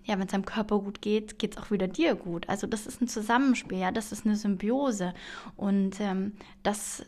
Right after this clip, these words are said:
das musst du wieder lernen. Und ich glaub einfach wirklich, dass wenn, ähm, dieses Mindset nicht da ist und du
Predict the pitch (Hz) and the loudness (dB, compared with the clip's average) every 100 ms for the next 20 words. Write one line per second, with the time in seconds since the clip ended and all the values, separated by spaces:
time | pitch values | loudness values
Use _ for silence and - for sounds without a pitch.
0 | - 214 214 220 214 - 208 208 196 196 | -2 -2 0 0 -2 -4 -2 0 0 2
1 | 233 226 185 185 - 202 - 214 214 208 | 2 4 2 0 -4 -6 -4 -2 -2 -4
2 | 214 220 233 294 277 - 240 - 233 233 | -4 -8 -8 -6 -8 -6 -6 -2 0 0
3 | 240 - - - 220 214 214 208 214 208 | -2 -10 -20 -6 0 4 4 2 -2 -6
4 | 214 202 254 262 269 247 - - 156 - | -2 2 2 0 -2 -4 -4 0 0 0
5 | - 233 214 | -2 -4 -4